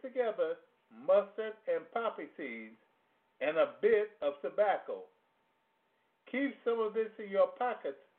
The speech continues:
when you go to court. It will help confuse the prosecution. Now, you hear that? Mix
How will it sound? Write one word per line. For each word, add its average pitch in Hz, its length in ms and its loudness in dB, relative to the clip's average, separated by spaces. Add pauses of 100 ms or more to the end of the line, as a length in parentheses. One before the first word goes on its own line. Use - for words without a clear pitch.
(300)
when 147 200 -4
you 170 180 -14
go 165 180 4
to 151 80 -2
court. 165 440 4 (1400)
It 208 200 4
will 226 300 2
help 262 360 0 (280)
confuse 190 720 -8 (120)
the 147 80 -2
prosecution. 202 880 -4 (3000)
Now, 120 180 0
you 139 160 -6
hear 185 160 0
that? 220 300 4 (440)
Mix 208 300 4